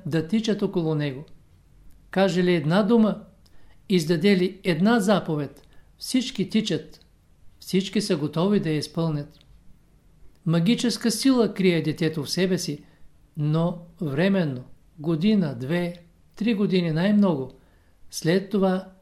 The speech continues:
магическата сила на детето изчезва.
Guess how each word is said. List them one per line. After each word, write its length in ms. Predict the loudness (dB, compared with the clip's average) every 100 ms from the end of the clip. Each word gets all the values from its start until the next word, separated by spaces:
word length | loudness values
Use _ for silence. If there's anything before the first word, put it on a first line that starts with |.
| _ -6
магическата 760 | -4 -2 -2 0 -4 -6 -6 -6
сила 360 | 0 0 0
на 140 | -2 -4
детето 420 | -4 -4 -2 -4
изчезва. 540 | -4 -4 -4 -4 -10